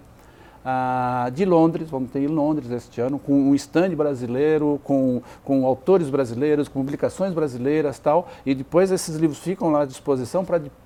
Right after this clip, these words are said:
pra os, os editores do mundo todo,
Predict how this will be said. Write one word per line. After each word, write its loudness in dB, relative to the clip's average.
pra -2
os, -4
os -6
editores 0
do -8
mundo 2
todo, 0